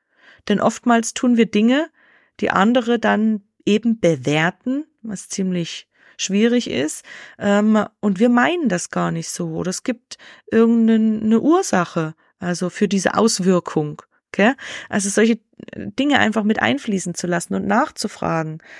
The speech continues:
Ähm, oft kommt man dann vielleicht auch auf Themen, ähm, ja, dies-, dieses ganzheitliche Menschsein auch wahr machen, nämlich, dass jemand Schwierigkeiten vielleicht hat, privat gerade oder in irgendeinem Lebensbereich, ähm,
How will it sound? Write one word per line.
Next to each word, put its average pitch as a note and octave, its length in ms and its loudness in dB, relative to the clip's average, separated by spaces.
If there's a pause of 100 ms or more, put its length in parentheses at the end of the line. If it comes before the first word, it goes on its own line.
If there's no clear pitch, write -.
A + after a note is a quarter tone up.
(160)
Ähm, F#3 420 -2
oft - 200 -4
kommt A#3+ 180 0
man A3+ 160 4
dann A3 120 4
vielleicht G#3+ 400 0
auch G#3 160 -2
auf - 180 -8
Themen, A3 480 2 (680)
ähm, G3+ 480 -4 (420)
ja, G#3+ 180 4
dies-, F#3+ 180 -4
dieses G3 340 -4
ganzheitliche G#3+ 720 0
Menschsein G3 800 2
auch - 280 -6
wahr E3 280 -2
machen, D#3+ 420 -6
nämlich, G3 380 2
dass G3 180 -2
jemand G3+ 340 2
Schwierigkeiten A3 760 0
vielleicht F#3+ 400 -2
hat, - 260 -4
privat F#3 520 0
gerade E3 360 -4
oder F#3 280 -2
in F#3+ 80 0
irgendeinem G#3 300 2
Lebensbereich, G3 1000 0 (500)
ähm, F#3 480 0